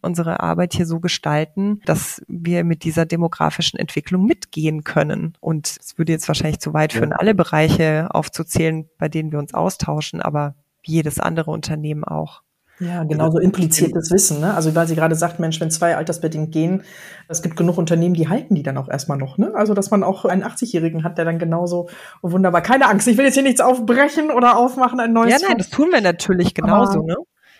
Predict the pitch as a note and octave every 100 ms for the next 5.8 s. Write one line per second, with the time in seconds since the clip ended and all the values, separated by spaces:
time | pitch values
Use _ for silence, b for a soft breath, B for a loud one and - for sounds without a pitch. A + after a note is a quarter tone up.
0 | b F#3 F#3 F#3+ F#3 G3 A#3+ E3 G#3 G3+
1 | C4 A#3 G#3 F#3+ G3+ F3+ F3 F#3+ F#3+ F#3
2 | F#3+ F#3+ F#3 F3+ F3+ F#3+ F#3+ F#3+ b b
3 | F3+ E3+ F3+ E3+ E3+ E3 E3+ G3 - D#3
4 | - - B B B B C4+ D4+ D#4 D#4+
5 | B3 D4 D4 C#4 C4+ D4 D4 C4+